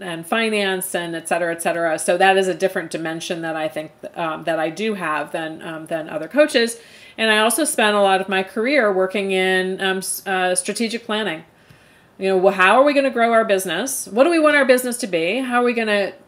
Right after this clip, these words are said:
how are we gonna grow? And then actually do it. So not, not just develop the strategy and then put it on the shelf, um, but be the accountability person that is ensuring that, um, that we're implementing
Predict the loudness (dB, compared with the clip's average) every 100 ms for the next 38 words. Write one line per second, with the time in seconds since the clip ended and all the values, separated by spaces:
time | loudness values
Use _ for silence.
0 | _ _ _ -6 -2 0 0 -2 -2 0
1 | 0 2 0 -2 -8 -6 -4 0 2 4
2 | 4 2 0 0 0 -2 2 2 0 -2
3 | -2 -2 -2 -2 -2 0 -2 -2 0 2
4 | 0 -2 -4 2 4 2 2 0 0 -4
5 | -8 -6 -6 -6 -8 -2 0 2 2 0
6 | -6 _ -20 -20 -20 _ _ 0 2 2
7 | 2 2 2 0 2 2 2 0 -2 -2
8 | 4 4 4 2 0 -2 -4 -6 -4 -2
9 | -2 -2 -6 -10 -8 -4 -4 -4 -4 -4
10 | -6 -10 -8 -8 -4 -4 -2 -2 -2 -4
11 | -2 -4 -4 -4 -4 -6